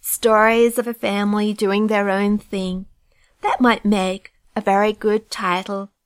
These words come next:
for a blog. It also might make a very good title for a podcast. Yes,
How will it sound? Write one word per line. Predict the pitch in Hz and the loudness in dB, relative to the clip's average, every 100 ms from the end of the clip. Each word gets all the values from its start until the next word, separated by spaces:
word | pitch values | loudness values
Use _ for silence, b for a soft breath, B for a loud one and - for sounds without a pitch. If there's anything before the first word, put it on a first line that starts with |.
| _ | _
for | _ 202 196 | _ -4 0
a | 202 | 0
blog. | 208 190 180 180 - _ _ _ _ _ _ b b b _ | -2 -4 -4 -6 -12 _ _ _ _ _ _ b b b _
It | 202 | -4
also | 196 208 - | -2 -2 -4
might | 180 190 - | -4 -4 -2
make | 202 185 185 - | -2 -2 -4 -8
a | 208 | -6
very | 196 196 | -2 -2
good | 202 214 208 | -2 -4 -4
title | - 190 190 208 - _ | -6 -6 -6 -10 -12 _
for | _ 202 196 | _ -2 -2
a | 214 | -2
podcast. | - 214 - - 190 185 190 - - - b b b b b b _ - | 0 -2 -2 -8 -4 -4 -6 -10 -12 -16 b b b b b b _ -2
Yes, | 320 233 - - - | 0 0 -4 -12 -14